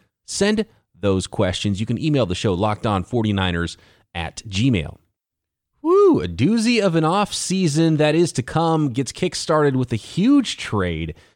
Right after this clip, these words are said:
and so many notes on this trade as Matthew Stafford, who is rumored to be, uh, a person of interest for the San Francisco forty-niners. More on that in a minute. Matthew Stafford goes to the Los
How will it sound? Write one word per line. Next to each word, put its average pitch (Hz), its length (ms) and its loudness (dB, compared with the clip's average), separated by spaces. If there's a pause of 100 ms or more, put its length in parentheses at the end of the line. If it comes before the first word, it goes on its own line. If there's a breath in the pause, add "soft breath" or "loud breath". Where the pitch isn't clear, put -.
(120 soft breath)
and 95 280 0
so - 200 0
many 156 200 2
notes 127 300 2
on 113 220 0
this 98 200 0
trade 98 480 0 (320 loud breath)
as 101 300 0
Matthew 120 320 0
Stafford, 123 520 -2
who 127 140 2
is 107 120 0
rumored 143 560 0
to - 80 -6
be, 127 400 -2 (260 soft breath)
uh, 117 220 0
a 123 40 2
person 180 360 -2
of 151 100 0
interest 180 300 0
for - 120 -10
the 156 80 0
San 170 180 -2
Francisco 156 560 0
forty-niners. 139 840 0
More 131 240 2
on 117 180 0
that 160 380 0 (320 loud breath)
in 120 160 2
a 104 40 2
minute. 135 360 2
Matthew 127 300 -2
Stafford 151 460 -2
goes 135 200 2
to 147 100 0
the 110 120 0
Los 127 340 0